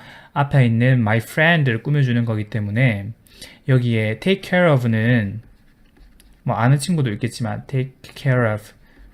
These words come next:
이건 뭐 돌보다 이런 뜻이에요.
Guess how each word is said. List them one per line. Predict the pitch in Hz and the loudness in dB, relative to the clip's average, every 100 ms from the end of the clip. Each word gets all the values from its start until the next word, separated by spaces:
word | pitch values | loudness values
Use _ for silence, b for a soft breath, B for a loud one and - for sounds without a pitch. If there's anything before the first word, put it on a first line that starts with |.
| b _ _ _ - - - - - - | b _ _ _ -20 -20 -20 -20 -14 -4
이건 | 131 113 | -2 0
뭐 | - | 2
돌보다 | 127 135 175 131 | 6 6 6 2
이런 | 113 | 2
뜻이에요. | 113 - 104 101 | -2 -10 -14 -16